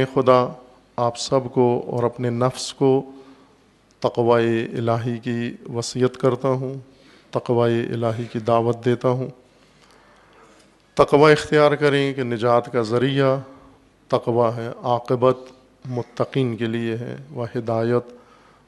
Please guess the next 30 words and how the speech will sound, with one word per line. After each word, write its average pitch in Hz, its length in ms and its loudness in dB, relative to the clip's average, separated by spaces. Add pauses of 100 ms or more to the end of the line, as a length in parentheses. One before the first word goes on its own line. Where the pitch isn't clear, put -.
(140)
متقین 127 600 0
کے 107 100 -4
لیے 113 300 -6
ہے۔ - 120 -12 (640)
اور 135 160 2
یہ 143 140 0
ماہ، 151 380 2 (160)
ماہ 135 360 0 (140)
تقوی 120 520 4
ہے، 113 140 -6 (120)
ماہ 117 220 -4
رمضان 120 680 -2 (500)
فرصت 135 680 0
ہے، 123 160 2
موقع 123 560 0
ہے 117 240 -4 (200)
با 117 140 0
تقوی 120 420 0
ہونے 117 260 -4
کے 120 100 -8
لیے۔ 117 200 -6
روزہ 123 500 0 (1080)
تقوی 139 460 2
تک - 300 -4
پہنچنے 156 480 2
کے 170 100 -6
لیے 143 240 0
سب 131 260 0
سے - 140 -4
مؤثر 127 680 2